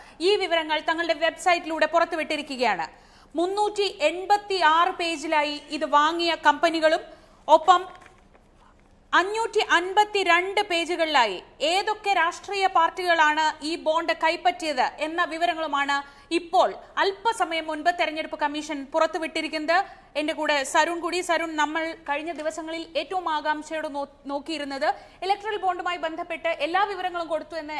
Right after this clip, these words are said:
എസ് ബി ഐ പറഞ്ഞപ്പോൾ തന്നെ അതിൽ ഏറ്റവും പ്രധാനപ്പെട്ട വിവരങ്ങളൊന്നുമില്ലായിരുന്നു. ആര് ആർക്ക് പൈസ കൊടുത്തു, ആരാണ് ഈ പൈസ വാങ്ങിയത്, എത്രയാണ് വാങ്ങിയത്, ഇങ്ങനെയുള്ള അവ്യക്തത നിറഞ്ഞ വിവരങ്ങളായിരുന്നു. ആ സാഹചര്യത്തിലാണ് സുപ്രീം കോടതി ഇങ്ങനെ തന്നെ നിർദ്ദേശിച്ചത്. എല്ലാ വിവരങ്ങളും എന്ന് പറഞ്ഞാൽ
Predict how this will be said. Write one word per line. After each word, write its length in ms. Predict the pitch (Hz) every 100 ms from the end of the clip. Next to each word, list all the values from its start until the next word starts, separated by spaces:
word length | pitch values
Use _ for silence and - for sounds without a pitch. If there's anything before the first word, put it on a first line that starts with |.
| 277
എസ് 140 | -
ബി 80 | 294 294
ഐ 20 |
പറഞ്ഞപ്പോൾ 460 | 277 262 285 294 277 269
തന്നെ 200 | 262 339 - -
അതിൽ 220 | 311 370
ഏറ്റവും 340 | 381 392 427 370
പ്രധാനപ്പെട്ട 560 | 330 285 320 320 311
വിവരങ്ങളൊന്നുമില്ലായിരുന്നു. 1080 | 302 277 285 277 285 320 262 214 190 180 165 - _ -
ആര് 460 | 247 302 330 381 392 427 277
ആർക്ക് 360 | 320 392 381 349
പൈസ 220 | 254 247
കൊടുത്തു, 340 | 202 185 190 -
ആരാണ് 440 | 311 370 381 311 302
ഈ 60 | -
പൈസ 220 | 269 285
വാങ്ങിയത്, 580 | 240 233 240 214 156 151 - _ _ - - 330
എത്രയാണ് 440 | - 427 302 262
വാങ്ങിയത്, 480 | 233 202 196 175 180 - -
ഇങ്ങനെയുള്ള 460 | 370 440 415 381 392 415 -
അവ്യക്തത 580 | 285 320 359 466 453 403 339
നിറഞ്ഞ 240 | 311 320
വിവരങ്ങളായിരുന്നു. 600 | 311 277 277 269 202 226
ആ 100 | 294
സാഹചര്യത്തിലാണ് 680 | 453 392 359 392 370 359 339
സുപ്രീം 320 | 330 349 349 330
കോടതി 220 | 311 320
ഇങ്ങനെ 360 | 302 330 349 339
തന്നെ 160 | 320 330
നിർദ്ദേശിച്ചത്. 580 | 302 262 269 262 214 175 - - - -
എല്ലാ 340 | 269 330 359 359
വിവരങ്ങളും 480 | 320 320 311 320 302
എന്ന് 120 | 294
പറഞ്ഞാൽ 380 | 294 285 302